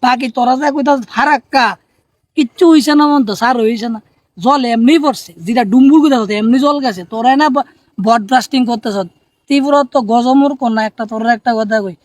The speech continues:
আর তোরা একটা কথা কই, বেশি দিন নাই, এদিকে বেশি সূর্য তাপটা উঠবো জলের লেগে, তোরা আবার চিল্লাইবে। এ সময় আল্লাহ আল্লাহ করিস না, আং বাং কথা স্যার। আর তোরার কয়েকটা অলক্ষী আছে, এরা রে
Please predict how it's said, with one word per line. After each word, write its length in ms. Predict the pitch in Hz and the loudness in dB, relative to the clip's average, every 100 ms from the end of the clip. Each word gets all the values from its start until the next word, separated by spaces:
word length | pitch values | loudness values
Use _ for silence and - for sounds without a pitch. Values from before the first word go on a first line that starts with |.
| _ - | _ -12
আর 60 | |
তোরা 220 | 202 254 285 | -2 2 2
একটা 180 | 277 302 | 0 2
কথা 240 | 302 294 | 2 2
কই, 160 | 302 294 | 0 0
বেশি 260 | 233 240 254 | -2 -6 -6
দিন 200 | 240 294 | -4 0
নাই, 320 | 277 277 285 214 - _ _ _ _ _ _ | 2 2 0 -4 -14 _ _ _ _ _ _
এদিকে 340 | 208 214 262 285 | -6 -2 0 2
বেশি 300 | 247 285 269 294 | 2 0 0 -2
সূর্য 300 | - 277 247 262 | 0 0 0 -2
তাপটা 400 | 294 285 - 262 | 0 -2 0 -2
উঠবো 300 | 262 220 262 | -2 0 0
জলের 280 | 220 247 254 | 0 -2 -2
লেগে, 220 | 247 226 | -2 -4
তোরা 200 | 220 247 269 | -2 0 2
আবার 160 | 269 | 0
চিল্লাইবে। 520 | 233 254 247 254 240 226 | -4 -6 -2 0 0 -4
এ 80 | 220 | -6
সময় 300 | 277 302 359 _ _ _ _ _ _ _ | -4 -2 -2 _ _ _ _ _ _ _
আল্লাহ 280 | 262 285 311 311 | 0 2 4 2
আল্লাহ 260 | 302 294 | 2 0
করিস 300 | 285 302 302 262 | 2 0 -2 -2
না, 60 | 311 285 - | -2 -2 -4
আং 180 | 220 247 | -2 0
বাং 120 | 262 254 | -2 -4
কথা 240 | 247 254 | -4 -4
স্যার। 280 | 240 233 240 208 _ _ _ | -2 0 -2 -4 _ _ _
আর 120 | 208 214 | -10 -4
তোরার 320 | 247 262 262 | 0 0 0
কয়েকটা 400 | 285 285 277 285 | 0 0 0 0
অলক্ষী 400 | 269 277 262 - | 0 0 -2 0
আছে, 300 | 294 285 247 | 2 2 2
এরা 200 | 285 277 | 2 2
রে 140 | 262 | 2